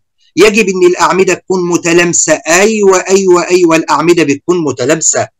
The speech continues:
نمرة وأهي، ليس من الضروري إن الفترات تكون في المدرج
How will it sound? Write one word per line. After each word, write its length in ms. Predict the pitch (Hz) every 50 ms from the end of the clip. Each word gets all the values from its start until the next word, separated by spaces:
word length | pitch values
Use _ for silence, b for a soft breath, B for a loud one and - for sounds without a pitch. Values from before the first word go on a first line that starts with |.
| _ _ _ _ _ _ _ _ 151
نمرة 380 | 190 240 247 240 226 220 208
وأهي، 400 | 202 185 165 180 214 233 220 220 _ _ _ -
ليس 420 | 151 180 220 254 254 190 - -
من 240 | 185 175 175 175 180
الضروري 580 | 175 147 143 175 175 190 202 220 180 165 151 147
إن 140 | 156 156
الفترات 680 | 156 151 143 - 160 160 - 170 180 208 240 262 247 - -
تكون 280 | 180 165 - 208 214
في 140 | 202 - 185
المدرج 640 | 180 175 175 165 190 220 220 208 190 175 175 175